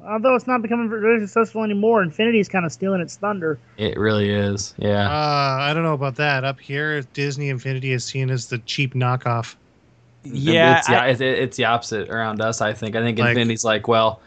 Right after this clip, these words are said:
Speaker 2: at least this has the franchises and things that we care about," and Skylanders is taking a major dip. Like, 'cause everyone's like, "Well, I'm not gonna buy Skylanders again 'cause I have to buy a new Portal for it, so why bother?"
Speaker 4: Well,
Speaker 1: Well, y-,
Speaker 4: and
Speaker 1: well, you
Speaker 4: here's the
Speaker 1: see,
Speaker 4: thing.
Speaker 1: here in America, we
Speaker 2: Oh,
Speaker 1: still love
Speaker 2: God.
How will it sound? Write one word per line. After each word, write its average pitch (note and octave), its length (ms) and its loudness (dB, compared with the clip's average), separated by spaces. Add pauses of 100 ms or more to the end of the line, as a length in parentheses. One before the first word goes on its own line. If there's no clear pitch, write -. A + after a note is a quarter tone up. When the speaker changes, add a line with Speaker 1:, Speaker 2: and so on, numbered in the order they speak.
(160)
Speaker 2:
at - 80 -12
least B2+ 220 2
this C#3 140 2
has B2+ 200 2
the A2 100 -2
franchises A2+ 640 0
and G#2+ 120 -6
things A2+ 180 -2
that G#2+ 80 0
we G2+ 100 -2
care A2 240 2
about," A#2+ 400 2
and G#2+ 200 -4
Skylanders A2 420 -2
is G2+ 160 -6
taking G#2 240 -4
a G2 120 -8
major G2+ 460 -4
dip. G2 380 -4 (560)
Like, G#2+ 300 0
'cause B2+ 260 0
everyone's C#3 340 4
like, C3 220 0
"Well, B2+ 300 4
I'm B2+ 100 2
not C#3+ 140 2
gonna C#3 100 2
buy B2 120 2
Skylanders D3+ 360 0
again B2 140 0
'cause A2+ 80 -4
I A#2+ 40 2
have A2+ 100 2
to A2+ 40 -4
buy A#2 160 2
a A2+ 60 0
new A#2+ 120 0
Portal C#3 360 -2
for G#2+ 240 -6
it, G#2+ 60 -10
so A2 100 -6
why A2 180 2
bother?" G#2 460 0 (1400)
Speaker 4:
Well, F3 320 2
Speaker 1:
Well, G3+ 160 6
y-, G#3 80 2
Speaker 4:
and F3 180 0
Speaker 1:
well, G#3+ 140 6
you G#3 100 8
Speaker 4:
here's A3+ 60 4
the G#3+ 40 -2 (100)
Speaker 1:
see, A3+ 180 6
Speaker 4:
thing. G3+ 160 -4
Speaker 1:
here B3+ 220 6
in A3 80 4
America, F#3 920 4 (560)
we A3+ 80 0
Speaker 2:
Oh, - 20 0
Speaker 1:
still G#3 200 0
love F#3+ 180 2
Speaker 2:
God. - 140 -2